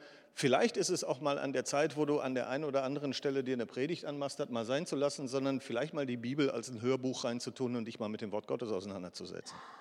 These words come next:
Ist nur mal so ein Gedanke. Muss man das jeden Tag machen? Ja, pst. Wisst ihr, ich hab, ich hab in meinem Leben so viele Predigten darüber gehört, wie viel,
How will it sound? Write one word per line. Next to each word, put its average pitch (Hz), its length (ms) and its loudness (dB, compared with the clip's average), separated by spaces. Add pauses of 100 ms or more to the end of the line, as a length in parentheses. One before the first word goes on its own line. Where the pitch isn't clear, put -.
(1600)
Ist - 80 -6
nur 143 100 4
mal 160 120 2
so 143 80 4
ein 139 80 4
Gedanke. 120 420 4 (1500)
Muss 185 140 6
man 180 140 8
das 147 120 8
jeden 190 240 4
Tag 127 200 -2
machen? 120 240 -4
Ja, 156 100 -2
pst. - 280 -8 (1900)
Wisst 139 160 2
ihr, 160 260 4
ich 143 220 2
hab, 156 180 6
ich 143 100 4
hab 175 120 8
in 160 100 6
meinem 151 200 8
Leben 151 260 8
so 165 120 6
viele 147 360 6
Predigten 147 520 2
darüber 135 340 6
gehört, 127 340 6
wie 151 80 6
viel, 143 280 4